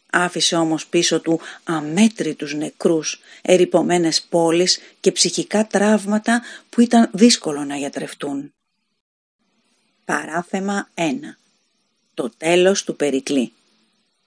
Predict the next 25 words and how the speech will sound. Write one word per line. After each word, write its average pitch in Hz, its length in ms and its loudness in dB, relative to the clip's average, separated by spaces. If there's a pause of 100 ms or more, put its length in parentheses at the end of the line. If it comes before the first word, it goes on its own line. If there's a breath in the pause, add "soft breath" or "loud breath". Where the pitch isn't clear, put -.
(760)
Όταν 262 340 4
ο 285 80 6
Περικλής 185 640 6
ήταν 180 220 4
στα 156 200 -2
τελευταία 139 720 0
του, 175 220 -10 (280 loud breath)
γύρω 190 360 6
του 185 100 0
ήταν 185 260 2
μαζεμένοι 165 540 0
φίλοι 151 340 -6
του. - 200 -18 (460)
Συζητούσαν 214 640 2
λοιπόν 175 500 2 (200 loud breath)
για 190 160 2
τη 196 120 6
δύναμή 226 460 6
του 208 120 -12
και 147 120 -4
τα 135 100 -6
κατορθώματά 156 920 -4
του. - 160 -18 (880)
Ο 196 140 6
Περικλής 175 800 0